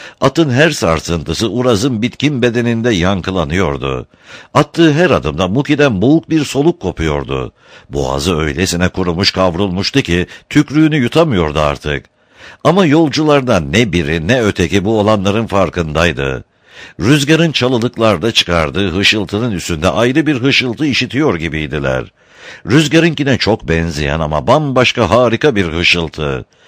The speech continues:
Bu artık yaprakların ve dalların soluk alışı değildi sadece. Bu suyun o nemli, dalgalanan, dille anlatılmaz sesiydi.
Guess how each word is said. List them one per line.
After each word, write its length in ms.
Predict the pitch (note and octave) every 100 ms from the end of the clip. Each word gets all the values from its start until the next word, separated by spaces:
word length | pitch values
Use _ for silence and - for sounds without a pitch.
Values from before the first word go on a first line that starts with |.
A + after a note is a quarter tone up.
| - - -
Bu 220 | A2 G2
artık 320 | C#2+ - F2+
yaprakların 720 | D#2 E2 - F2+ E2 F2+ A#2
ve 120 | F#2 E2+
dalların 400 | E2+ E2 E2 G2+
soluk 320 | G2 B2+ B2
alışı 300 | B2 A2 A2+
değildi 380 | G#2 C3+ G#2 F2
sadece. 680 | D#2+ D2+ D2 C2+ C#2 B1+ - _ _ - - -
Bu 180 | A#2 G#3
suyun 500 | - D3 D#3+ D#3+ F2+
o 300 | - A#2+ F#2+
nemli, 460 | A2 F2+ F#2+ F#2+
dalgalanan, 720 | F2+ F#2+ F2 F#2 E2 F2+ F2
dille 300 | A2 D#3+ C3+
anlatılmaz 840 | B2+ A#2+ B2 A#2 A#2+ G2 A#2 C3 -
sesiydi. 720 | F#2 E2+ F2 D#2+ C#2 C2+